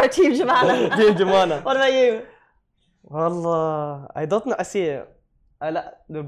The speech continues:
Speaker 2: both my friends. I don't know. <laughs> I don't want to get backlash. But yeah, I wish them all the best, both of them.
Speaker 1: And what are your predi-, do you have predictions for the others, or are you just focusing on yourself?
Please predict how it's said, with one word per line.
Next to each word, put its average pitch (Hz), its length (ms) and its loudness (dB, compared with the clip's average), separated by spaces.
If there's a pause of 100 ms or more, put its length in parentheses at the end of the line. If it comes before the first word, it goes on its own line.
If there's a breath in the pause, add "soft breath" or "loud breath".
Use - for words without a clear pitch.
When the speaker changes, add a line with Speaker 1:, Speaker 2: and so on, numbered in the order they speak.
Speaker 2:
both 175 120 -4
my 160 160 -4
friends. 175 400 -8
I 165 140 -2
don't 233 140 -2
know. 135 280 -4
<laughs> - 40 -8
I 214 180 4
don't 233 180 6
want 220 100 4
to 226 40 0 (100)
get 165 120 0
backlash. 208 520 2 (720 loud breath)
But 175 360 -6
yeah, 220 160 -2
I - 20 2
wish 185 160 -6
them 156 220 -6
all 143 140 -6
the 123 80 -8 (120)
best, - 220 -14
both 135 240 -10
of 127 120 -16
them. 131 180 -14 (320 soft breath)
Speaker 1:
And 220 760 -6
what 247 160 -2
are 262 100 -2
your 254 60 -2
predi-, 214 340 -12
do 220 80 -12
you 214 80 -10
have 214 220 -14
predictions 196 400 -16
for 185 100 -16
the 185 140 -8
others, 262 240 -8
or 240 40 -10
are 220 40 -10
you 202 80 -12
just 196 240 -18 (140)
focusing 185 360 -14
on 170 100 -16
yourself? 175 360 -18